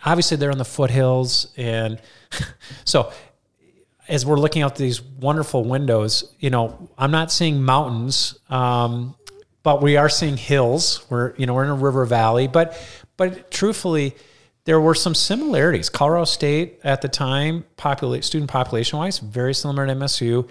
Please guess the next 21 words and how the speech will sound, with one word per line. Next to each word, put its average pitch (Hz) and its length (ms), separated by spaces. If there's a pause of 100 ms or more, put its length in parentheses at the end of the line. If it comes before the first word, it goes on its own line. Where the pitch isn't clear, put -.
(300)
college 151 480
community 151 560 (260)
with 139 240
industry, 139 680 (560)
uh, 127 520 (160)
and 131 340
it 143 120
was 131 460
an 127 160
hour 139 720 (240)
plus 139 340
from 135 300
a 127 40
major 127 280
metropolitan 123 640
area. 95 200
So 131 200
I 131 100
can 131 160
see 147 180
why, 127 440